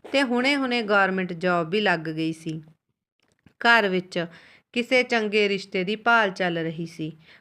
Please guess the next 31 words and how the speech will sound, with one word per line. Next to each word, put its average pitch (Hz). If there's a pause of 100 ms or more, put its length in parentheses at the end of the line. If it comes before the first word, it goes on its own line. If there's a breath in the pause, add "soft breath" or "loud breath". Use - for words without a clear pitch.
(100)
ਕੋਈ 208
ਚੰਗਾ 190
ਵਰ 175
ਮਿਲ 170
ਜਾਵੇ, 196
ਇਸ 233
ਲਈ 254
ਅਖਬਾਰ 202
ਵਿੱਚ 175 (600 soft breath)
ਮੈਟਰੀਮੋਨੀ 220
ਐਡ 175
ਵੀ 175
ਦਿੱਤੀ। 165 (840)
ਕਾਲ 202
ਆਈ, 185 (480 soft breath)
ਉਹਨਾਂ 254
ਨੇ 285
ਕਿਹਾ, 220
"ਸਤਿ 190
ਸ਼੍ਰੀ 175
ਅਕਾਲ 160
ਜੀ।" 151 (560)
ਮੈਂ 175
ਵੀ 233
ਅੱਗੋਂ 190
ਜਵਾਬ 170
ਦਿੱਤਾ, 160
"ਸਤਿ 185
ਸ਼੍ਰੀ 180
ਅਕਾਲ 160
ਜੀ।" 151